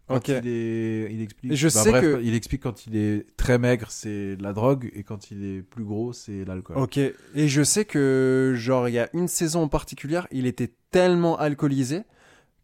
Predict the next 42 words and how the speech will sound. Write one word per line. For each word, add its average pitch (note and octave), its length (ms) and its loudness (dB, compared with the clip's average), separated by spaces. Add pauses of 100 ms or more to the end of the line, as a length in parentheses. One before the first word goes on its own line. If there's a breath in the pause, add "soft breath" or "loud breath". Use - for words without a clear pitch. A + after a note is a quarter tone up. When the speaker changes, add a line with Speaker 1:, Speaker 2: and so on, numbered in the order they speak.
(140)
Speaker 2:
que C#3 440 4
des A#2 300 -2
fois, F#3 200 0
il C3+ 60 2
avait A#2 140 2
du A#2 140 -2
mal C#3+ 180 6
à B2+ 140 4
se - 220 -6
rappeler A#2+ 260 -2
de - 60 -4
son A#2 100 -2
texte, C#3+ 240 -4
en A2 80 -6
fait. - 260 -12
Genre, A2 360 -4
c'était, - 260 -8
euh, G#2+ 380 -4 (640 soft breath)
Speaker 1:
Bah, G#2+ 120 -2
c'est G2 140 -8
pas, F2+ 480 -8
et F#2 60 -6
d'ailleurs, B2 260 6
ils A2 140 -2
ont G#2 60 -6
trouvé A#2 360 -10
le, F#2+ 320 -6
la, E2+ 200 -10 (260)
la F#2+ 100 -10
cause G2 240 -8
de G2 80 -6
sa - 140 -6
Speaker 2:
Je B2 60 -4
Speaker 1:
mort, D3 80 -2
Speaker 2:
savais, D3 140 0
par C3+ 120 -2
Speaker 1:
hein, - 40 -10
Speaker 2:
contre, D3 100 -2
je B2+ 60 -4
Speaker 1:
euh. - 40 -2
Speaker 2:
sais A#2 80 -4
pas. A2 100 -6